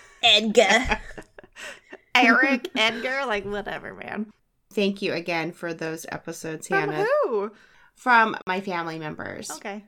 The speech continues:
Speaker 1: thank you.
Speaker 3: For some other minor housekeeping, we are going to welcome Maryland as
Speaker 2: Woo!
Speaker 3: our thirty-seventh
Speaker 1: Yay!
Speaker 3: state. So we only have thirteen to go. And then we have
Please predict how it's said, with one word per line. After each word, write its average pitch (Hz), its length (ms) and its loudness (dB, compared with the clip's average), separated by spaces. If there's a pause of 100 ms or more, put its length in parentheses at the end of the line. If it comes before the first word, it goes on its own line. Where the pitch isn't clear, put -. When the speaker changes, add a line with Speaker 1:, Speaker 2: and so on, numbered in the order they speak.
Speaker 1:
thank 381 200 -8
you. 285 160 -10 (260)
Speaker 3:
For 240 220 0
some 233 300 -2
other 330 380 0
minor 254 420 -4
housekeeping, 247 1080 -4 (320)
we 214 380 -4
are 202 200 -2
going 202 280 -2
to 196 180 -4
welcome 180 680 -4 (100)
Maryland 185 800 -2 (180)
as 196 220 -4
Speaker 2:
Woo! 392 200 4
Speaker 3:
our 277 220 2
thirty-seventh 392 760 0
Speaker 1:
Yay! 220 100 -2
Speaker 3:
state. 180 680 0 (240)
So 208 220 -4
we 196 180 -2
only 190 300 -2
have 196 260 -2
thirteen 214 600 -8
to 277 120 -10
go. 170 540 -4 (140)
And 190 280 -2
then 175 640 0
we 196 320 -4
have 185 500 0